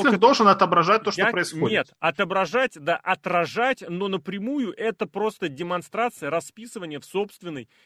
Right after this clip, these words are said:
Speaker 1: некреативности, в неумении и непонимании вообще, че, как происходит и зачем. У тебя есть огромный, богатый мир рестлинга.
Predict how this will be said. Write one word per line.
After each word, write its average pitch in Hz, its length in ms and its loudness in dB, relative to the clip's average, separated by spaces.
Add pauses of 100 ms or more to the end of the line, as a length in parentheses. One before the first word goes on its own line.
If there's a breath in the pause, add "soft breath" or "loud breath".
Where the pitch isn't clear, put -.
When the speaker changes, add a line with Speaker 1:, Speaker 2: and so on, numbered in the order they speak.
Speaker 1:
некреативности, 180 1040 -6
в 135 100 -14
неумении 180 720 -6
и 180 80 -10
непонимании 170 680 -6
вообще, 156 280 -8
че, 180 240 -8
как 175 280 -4
происходит 160 600 -8
и 143 40 -12
зачем. 135 480 -10 (380)
У 180 120 -2
тебя 202 240 -4
есть 208 540 -4
огромный, 185 760 -2
богатый 175 800 -2
мир 165 420 -6
рестлинга. 151 680 -6